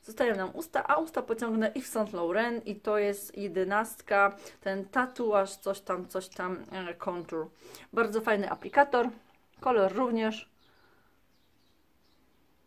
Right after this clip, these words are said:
Ten produkt jest o tyle śmieszny, że nie czujecie aplikacji.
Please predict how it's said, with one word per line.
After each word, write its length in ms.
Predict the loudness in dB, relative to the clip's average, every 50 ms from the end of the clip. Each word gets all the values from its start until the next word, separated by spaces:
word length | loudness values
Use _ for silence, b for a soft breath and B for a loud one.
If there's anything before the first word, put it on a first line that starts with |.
| _ _ _ _ _ _ _ _ _ _ _ _ _ _ _ _ _ _ _ _ _ _ _ _ _ _ _ _ _ _ _ _ _ _ _ _ _ _ _ _ b b b b b _
Ten 140 | -2 -2 0
produkt 300 | 2 4 4 4 4 4
jest 120 | 2 -2 -2
o 60 | 2
tyle 220 | 4 4 4 4
śmieszny, 340 | 2 0 -2 -2 -2 -4 -6
że 140 | -4 -2 -2
nie 140 | -2 -2 -2
czujecie 380 | 0 0 0 0 2 2 0
aplikacji. 680 | -2 -2 -4 -8 -6 -6 -6 -6 -6 -10 -12 -12 -12